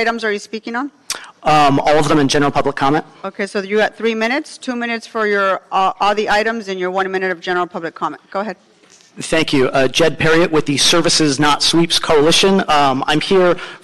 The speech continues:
Speaker 2: first to support, uh, item seven, the pilot program to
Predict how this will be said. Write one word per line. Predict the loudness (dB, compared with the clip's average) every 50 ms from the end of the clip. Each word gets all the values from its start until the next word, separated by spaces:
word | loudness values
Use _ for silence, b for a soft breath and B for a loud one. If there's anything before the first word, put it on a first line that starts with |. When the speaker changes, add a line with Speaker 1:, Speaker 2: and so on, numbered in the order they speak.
| 2
Speaker 2:
first | 2 2 2 2 0
to | 0 -2
support, | -2 -2 -2 0 2 2 2 2 2 2
uh, | 4 4 4 4 2 2 2
item | 2 2 2 2 0
seven, | 0 0 0 2 2 2 4 2 2 2 2 0
the | 0 -2
pilot | 0 2 2 2 2 0 0
program | 2 2 2 4 4 2 4 4 4 4 2 2 2
to | 0 0